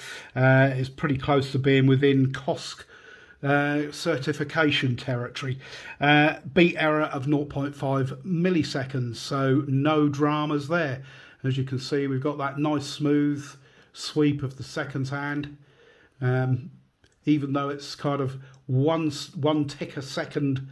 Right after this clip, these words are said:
less. It's, it doesn't really show very much, so that's pretty good. Uh, those hands are very specific to, uh,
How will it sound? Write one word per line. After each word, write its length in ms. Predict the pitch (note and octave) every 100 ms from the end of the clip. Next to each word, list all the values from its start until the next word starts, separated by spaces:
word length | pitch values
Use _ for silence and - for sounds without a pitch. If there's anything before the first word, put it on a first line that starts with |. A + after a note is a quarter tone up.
| -
less. 560 | C3+ C#3 E3+ F3 - - _ _ _ _ C#3+
It's, 240 | C#3+ -
it 220 | D#3 D3 -
doesn't 320 | F#3 E3 E3+
really 300 | D#3 D3 C3+
show 340 | - D3 C3+
very 280 | C3 A#2+ B2
much, 280 | A#2 B2 -
so 160 | C3+
that's 180 | C#3 C#3
pretty 280 | - D3+ C3+
good. 260 | C3 B2 - - - - C#3
Uh, 280 | D3 D3
those 320 | C#3+ E3 D#3 -
hands 420 | E3 D#3+ D#3+ C#3
are 80 | C3+
very 260 | D#3+ D#3
specific 640 | C#3+ D3 C3+ E3+ - D3 -
to, 420 | D3+ C#3+ C#3+ C#3+
uh, 220 | C#3+ C3